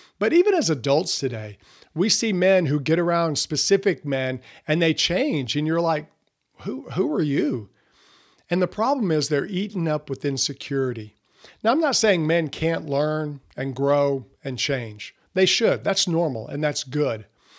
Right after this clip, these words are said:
However, too many men spend so much time seeking acceptance, they never find their own voice. They don't know what they think. They don't really know what they feel about things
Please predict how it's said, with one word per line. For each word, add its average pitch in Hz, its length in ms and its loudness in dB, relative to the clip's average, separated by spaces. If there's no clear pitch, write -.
However, 190 400 4
too - 240 -2
many 240 300 0
men 165 420 -2
spend 170 480 -2
so - 260 -2
much 208 360 -4
time 180 420 -4
seeking 202 580 -2
acceptance, - 960 -6
they 147 200 2
never 170 500 -2
find 160 720 -6
their 139 240 -2
own 143 380 -4
voice. 120 640 -4
They 180 180 6
don't 240 280 2
know 214 280 2
what 143 320 0
they 139 140 0
think. 123 520 -10
They 175 120 6
don't 220 240 2
really 196 320 6
know 190 300 4
what 160 260 2
they 175 180 4
feel 131 380 -2
about 127 320 -6
things 120 420 -6